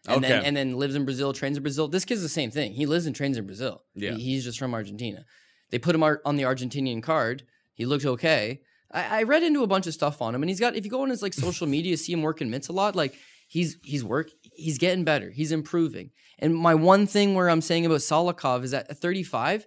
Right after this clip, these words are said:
Speaker 1: he's just got that one shot. He's just got that, that dynamic flair. And if it doesn't work out for him, he's gonna, he's there to get outworked. I'd love if the kid did take him down, <laughs> but because I don't have any faith in him to actually do that,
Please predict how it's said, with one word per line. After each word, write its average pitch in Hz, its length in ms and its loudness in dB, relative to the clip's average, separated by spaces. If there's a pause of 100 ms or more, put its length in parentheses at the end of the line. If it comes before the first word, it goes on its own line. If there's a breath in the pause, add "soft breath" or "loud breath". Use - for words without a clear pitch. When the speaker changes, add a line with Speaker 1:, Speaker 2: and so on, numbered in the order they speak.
(240 soft breath)
Speaker 1:
he's 180 240 -2
just 202 320 2
got 165 200 0
that 143 200 0
one 139 220 0
shot. 131 340 -4 (220)
He's 180 240 -2
just 185 240 0
got 165 180 2
that, 147 240 0
that 139 180 0
dynamic 127 500 0
flair. 117 300 -8
And 139 160 -6
if 151 140 -2
it 135 180 -4
doesn't 190 360 2
work 147 200 -2
out 131 180 0
for 123 260 -4
him, 120 120 -4 (300 soft breath)
he's 151 160 -6
gonna, 170 180 0
he's 160 160 -2
there 165 140 2
to 175 80 -2
get 160 180 -2
outworked. 120 420 -4
I'd 147 120 -2
love 190 220 4
if 170 120 -4
the 156 60 -6
kid 135 240 -4
did 208 200 0
take 120 240 -2
him 110 120 -8
down, 98 300 -14 (200 soft breath)
<laughs> - 220 -14
but 151 100 -2
because 175 260 4
I 165 40 6
don't 156 240 4
have 147 140 2
any 127 120 -6
faith 156 300 0
in 143 80 -2
him 127 60 -6
to 123 60 -4
actually 127 320 -4
do 135 240 -2
that, 107 220 -4